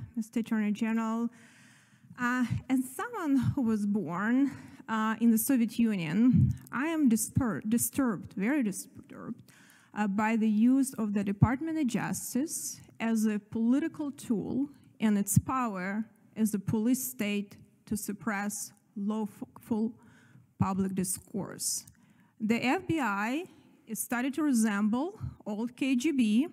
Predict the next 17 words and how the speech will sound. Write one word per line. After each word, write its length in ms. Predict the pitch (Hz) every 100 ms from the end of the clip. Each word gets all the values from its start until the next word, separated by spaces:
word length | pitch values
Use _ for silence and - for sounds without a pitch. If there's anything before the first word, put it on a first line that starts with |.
| - - _ -
with 140 | 185
secret 520 | - - 262 262 320
warrantless 480 | 254 226 262 269 311
surveillance, 680 | 320 - 294 226 220 240 339 -
surveillance, 720 | - 254 226 220 277 339 - - -
wiretapping, 800 | 180 185 254 277 277 208 220 262 381 - _ _
and 140 | 233 226
intimidation 760 | 226 - 240 214 214 226 269
of 80 | 262
citizens. 840 | - - 311 233 233 208 233 - - _ _ _ _ _ _ _
School 300 | - - 240
board 240 | 262 330
letter 280 | 233 202 220
is 100 | 262
the 80 | 214
latest 340 | 196 202 220
example. 720 | 220 220 202 175 - - -